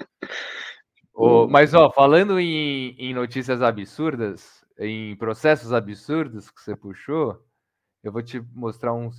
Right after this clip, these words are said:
Speaker 1: processo mais absurdo que tá rolando aqui, ó. Escuta essa, escuta essa pra você,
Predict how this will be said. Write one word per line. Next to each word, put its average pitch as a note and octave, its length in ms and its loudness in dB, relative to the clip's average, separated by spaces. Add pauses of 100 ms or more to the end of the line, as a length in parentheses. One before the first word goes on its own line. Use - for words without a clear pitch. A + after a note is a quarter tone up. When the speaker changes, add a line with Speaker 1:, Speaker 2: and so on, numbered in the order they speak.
(100)
Speaker 1:
processo A2 420 -4
mais A2+ 220 -2
absurdo A#2 540 -6
que - 60 -12
tá G2 100 -2
rolando F#2+ 300 -4
aqui, F2+ 220 -12
ó. F2+ 120 -6 (1040)
Escuta B2 520 2
essa, F#2+ 500 0
escuta A#2 340 -6
essa G2 300 -4
pra G2 140 -10
você, F#2+ 500 -10